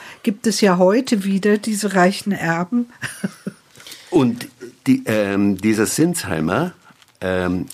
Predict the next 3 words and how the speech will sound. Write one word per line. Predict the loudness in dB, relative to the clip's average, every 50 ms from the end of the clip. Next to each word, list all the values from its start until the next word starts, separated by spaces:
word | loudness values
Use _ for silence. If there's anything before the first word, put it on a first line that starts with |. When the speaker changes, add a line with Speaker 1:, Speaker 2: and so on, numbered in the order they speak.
| -10 _
Speaker 2:
inszenierte | 0 0 0 0 -2 -2 0 0 2 2 2 2 0 0 0 -2
selber. | -2 -2 -2 -4 -4 -4 -4 -4 -4 -4 -4 -8 -12 -14 -18 _ _ _ _ _ _ _ _ -20 -18 -18 -18 -14 _ -2
Und, | 0 0 2 2 2 2 2 0 -2